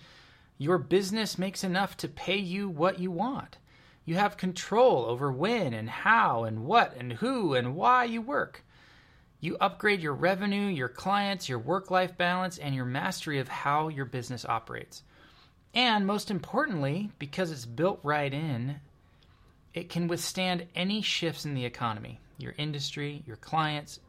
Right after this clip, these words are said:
or your audience. That resiliency means you're building for the long-term success of you and your work and your business. You're not just building for a quick flash in the pan that can be wiped out in overnight.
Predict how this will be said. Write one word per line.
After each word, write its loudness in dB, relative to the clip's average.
or 0
your -10
audience. -6
That -2
resiliency -2
means 0
you're -4
building 0
for -4
the 2
long-term -2
success -6
of -8
you -6
and -4
your 2
work -2
and -4
your -2
business. -8
You're -4
not 0
just -10
building 0
for -2
a -2
quick -8
flash 0
in -8
the -6
pan -2
that -8
can -6
be -4
wiped -4
out 2
in -12
overnight. -8